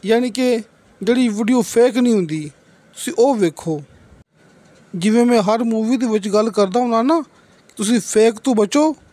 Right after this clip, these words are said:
ਤੇ ਹਕੀਕਤ ਵੱਲ ਆ ਜਾਓ। ਤੇ ਹਕੀਕਤ ਵਿੱਚ ਫੇਕ ਵਿੱਚ ਕੀ ਫਰਕ ਹੁੰਦਾ ਹੈ?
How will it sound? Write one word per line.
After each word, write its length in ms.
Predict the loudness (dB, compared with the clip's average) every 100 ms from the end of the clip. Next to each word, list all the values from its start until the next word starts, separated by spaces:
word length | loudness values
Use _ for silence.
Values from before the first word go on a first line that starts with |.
| _ _ _ _ -2
ਤੇ 60 |
ਹਕੀਕਤ 480 | 0 0 -2 0 0
ਵੱਲ 220 | 2 0 -2 -2
ਆ 100 | 0
ਜਾਓ। 240 | 0 -4 -4 _ _ _ _ _ _ _ _ _ _ _ _ _ _ _ _ -4
ਤੇ 80 |
ਹਕੀਕਤ 520 | -2 -2 -4 -2 0 0 0
ਵਿੱਚ 360 | 0 -2 -4 -2 -2
ਫੇਕ 380 | -2 0 2 2
ਵਿੱਚ 260 | 0 -2 -4
ਕੀ 220 | 0 0
ਫਰਕ 300 | 0 -2 -2
ਹੁੰਦਾ 260 | -2 -2
ਹੈ? 140 | -6